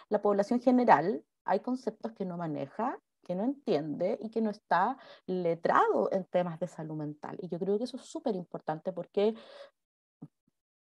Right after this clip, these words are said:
Lo voy a, lo voy a conversar un, un poquito más en detalle cuando, en el curso de, de salud mental en el, en el colegio.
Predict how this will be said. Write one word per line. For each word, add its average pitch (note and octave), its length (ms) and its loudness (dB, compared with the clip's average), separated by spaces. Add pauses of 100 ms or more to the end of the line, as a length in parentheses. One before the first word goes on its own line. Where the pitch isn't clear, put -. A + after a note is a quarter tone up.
Lo F#3 140 6
voy G3+ 140 8
a, - 80 6
lo G3 120 8
voy G3 120 6
a G3+ 80 4
conversar G3 400 2
un, A3 140 2
un G3 120 -6
poquito G3+ 360 -2
más G3 140 0
en G#3 120 0
detalle G3 440 2
cuando, G3 460 0
en G3 140 4
el F3+ 120 -2
curso G#3+ 380 2
de, G3+ 320 4
de F#3+ 420 0
salud G#3 240 0
mental G3+ 300 4
en G#3 160 2
el, G3 160 -2
en F#3+ 140 -2
el G3+ 120 -2
colegio. A3+ 600 4